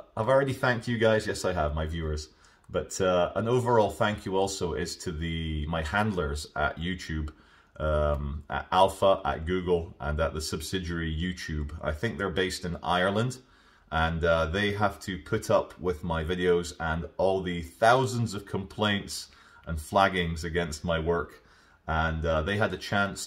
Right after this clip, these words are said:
to behead me, to execute me a few weeks ago, uh, 'cause I got, uh, far too many community strikes in one day, and they, they chose mercy. They chose to give me a, a third chance,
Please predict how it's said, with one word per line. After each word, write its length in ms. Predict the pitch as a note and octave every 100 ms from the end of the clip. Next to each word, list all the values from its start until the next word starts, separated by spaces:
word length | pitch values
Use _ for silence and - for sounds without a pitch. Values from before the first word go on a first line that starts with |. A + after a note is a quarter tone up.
| -
to 140 | F#2
behead 440 | D#2 F2 D#2+ G#2+ E2+
me, 280 | F2 A#2 - _ _ - -
to 220 | A2+ - D3
execute 560 | D3 - C#3 C3 B2+
me 320 | A2+ A2+ A2 - _ _ _ -
a 60 |
few 200 | - G#2+
weeks 280 | G2+ - -
ago, 340 | G2 F#2+ F#2+ - _ _ _ _ -
uh, 300 | D#2+ D#2+ D#2+
'cause 180 | - F2
I 80 | E2
got, 400 | E2 D2 - F2
uh, 440 | D#2 D2+ D2+ D2+ - -
far 420 | - A#2+ A#2+ A#2+
too 220 | - A2
many 340 | G2+ G2+ G2 F#2+
community 540 | - F#2+ G2 G2 G2
strikes 540 | E2 - G2+ F2 - F2
in 80 |
one 240 | F2 F2+ F2
day, 360 | E2+ D#2+ D#2 - _ _ _ _ C#2+
and 380 | D2+ D#2 D#2+
they, 420 | D#2+ D#2+ D#2 D#2 E2
they 180 | E2+ E2+
chose 600 | - G2 F#2 F2+ - - -
mercy. 640 | F#2+ G2+ - F2 F2 - _ _ -
They 120 | F#2
chose 360 | F2+ G#2+ F#2+ -
to 80 | F#2
give 220 | F#2+ F#2
me 180 | F2+ E2
a, 220 | D#2 D2
a 60 | E2
third 380 | - B2 A#2 A2+
chance, 560 | - F#2 F2+ - -